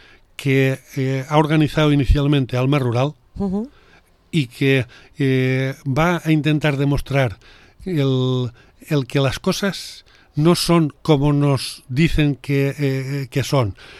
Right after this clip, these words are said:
Speaker 1: El campo está arruinado. El campo se ha ido, se ha ido al carajo. Y
Speaker 2: Sí.
Speaker 1: se ha ido al carajo por unas políticas totalmente equivocadas. Nosotros estaremos allí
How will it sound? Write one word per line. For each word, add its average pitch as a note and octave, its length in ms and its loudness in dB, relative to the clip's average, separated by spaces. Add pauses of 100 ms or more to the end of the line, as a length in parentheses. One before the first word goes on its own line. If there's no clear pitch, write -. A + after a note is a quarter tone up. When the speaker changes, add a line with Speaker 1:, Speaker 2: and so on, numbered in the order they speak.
(120)
Speaker 1:
El C3 200 -2
campo F#3 460 -2 (480)
está E3 400 -2 (240)
arruinado. A#2+ 760 -2 (280)
El C3 140 -6
campo G3 420 0 (120)
se - 200 -2
ha D3+ 80 2
ido, F3 420 2 (160)
se - 160 -2
ha D3 60 4
ido F3 280 4
al D3 180 -2
carajo. - 600 -4
Y D#3+ 100 0
Speaker 2:
Sí. - 80 -2
Speaker 1:
se F3+ 40 4
ha G3 40 6
ido A3+ 140 4
al G#3 60 0
carajo F#3 420 -2 (300)
por D3+ 260 8
unas F#3+ 280 4
políticas F#3+ 500 2
totalmente F3 520 2
equivocadas. D#3+ 560 0
Nosotros G3 360 -4
estaremos F#3 440 0
allí G3 260 -2